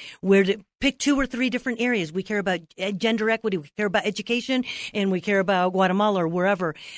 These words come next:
That's another way to engage your employees, because the other thing that we're seeing now is we wanna drive our own contributions.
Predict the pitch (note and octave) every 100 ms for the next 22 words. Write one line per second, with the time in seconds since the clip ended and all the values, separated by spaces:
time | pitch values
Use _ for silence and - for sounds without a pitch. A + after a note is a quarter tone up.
0 | - A#3+ C4 G#3+ G#3+ B3 A#3 G3+ F3+ F3+
1 | E3 E3+ E3 E3+ - E3+ F#3+ G3+ G3+ F#3+
2 | F#3 - - - G3+ A#3+ D4+ C4 A3+ G#3
3 | F#3+ - G3+ F3+ E3+ E3+ F3+ F3 - -
4 | - _ F#3+ G#3+ B3 B3 G#3+ A3+ F#3 F3
5 | F#3 F3+ F3 F#3 F#3 F#3+ F3 E3+ F#3 F3
6 | F#3 F#3+ F#3 F#3+ C#3 C3+